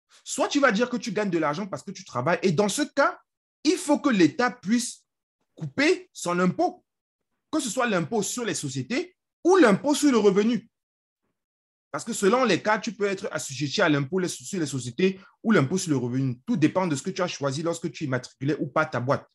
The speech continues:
Donc, euh, clairement, il faut avoir des factures pour justifier en fait de tout argent que tu prends à gauche, à droite pour telle ou telle chose. Ça paraît anodin comme ça, mais ab-, c'est, c'est, c'est absolument important de,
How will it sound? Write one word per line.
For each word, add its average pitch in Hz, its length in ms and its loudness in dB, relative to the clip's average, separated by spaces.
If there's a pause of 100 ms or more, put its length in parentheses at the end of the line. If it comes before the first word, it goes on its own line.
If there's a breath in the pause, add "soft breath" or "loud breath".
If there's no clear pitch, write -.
(300 soft breath)
Donc, 127 320 2 (440)
euh, 143 580 6
clairement, 196 640 2 (320)
il 262 120 -4
faut 294 240 2
avoir 185 260 2
des 185 100 -2
factures 190 340 -8
pour 214 100 -6
justifier 147 440 -6
en 139 100 -2
fait 185 140 -4
de 185 100 -4
tout 190 240 -8
argent 151 420 0 (380 soft breath)
que - 80 -2
tu 190 240 -2
prends 165 240 0
à 131 100 4
gauche, 151 200 -2
à 127 80 -2
droite 156 240 -6
pour 127 100 -14
telle 151 140 0
ou 151 80 -2
telle 139 160 -4
chose. 113 320 -12 (160)
Ça - 160 -2
paraît 220 260 2
anodin 180 360 2
comme 139 140 -4
ça, 175 120 -6
mais 147 280 -6 (220)
ab-, - 160 -12
c'est, - 400 -14
c'est, 143 140 -8
c'est 160 160 -4
absolument 175 420 0
important 143 400 -2
de, 127 380 -4